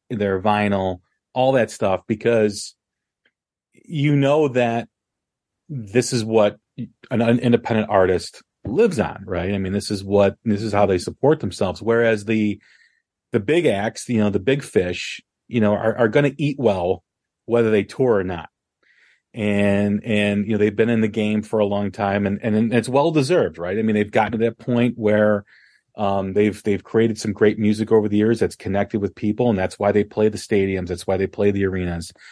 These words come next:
But it, it is satisfying for a fan, you know, when you see two artists like yourselves line up with each other, that,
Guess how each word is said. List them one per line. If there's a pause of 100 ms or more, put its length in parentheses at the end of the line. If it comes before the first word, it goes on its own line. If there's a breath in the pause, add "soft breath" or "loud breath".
(480 loud breath)
But (100)
it,
it
is (640)
satisfying
for
a
fan, (240)
you
know,
when
you
see
two
artists
like
yourselves
line
up
with
each
other, (380 loud breath)
that,